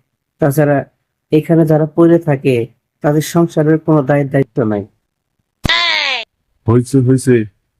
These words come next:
Speaker 2: পরে আর জ্ঞান দিও লাগবো না। বুঝছি, তুই ওদের দলে, তোর কাছে আমি কোনো পরামর্শ চাইনি। কোন শির কয় না হয়,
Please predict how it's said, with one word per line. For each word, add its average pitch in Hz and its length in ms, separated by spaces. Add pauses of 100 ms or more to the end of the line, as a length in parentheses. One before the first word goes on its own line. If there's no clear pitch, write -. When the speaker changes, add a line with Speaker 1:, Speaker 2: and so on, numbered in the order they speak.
(160)
Speaker 2:
পরে 120 240
আর 123 100
জ্ঞান 127 240
দিও 127 260
লাগবো 110 280
না। 90 120 (540)
বুঝছি, 117 320 (520)
তুই 127 160
ওদের 117 380
দলে, 101 280 (640)
তোর 117 120
কাছে 127 180
আমি 131 120
কোনো 135 160
পরামর্শ 131 500
চাইনি। 90 380 (580)
কোন 98 220
শির 104 400
কয় 117 280
না 113 120
হয়, 104 240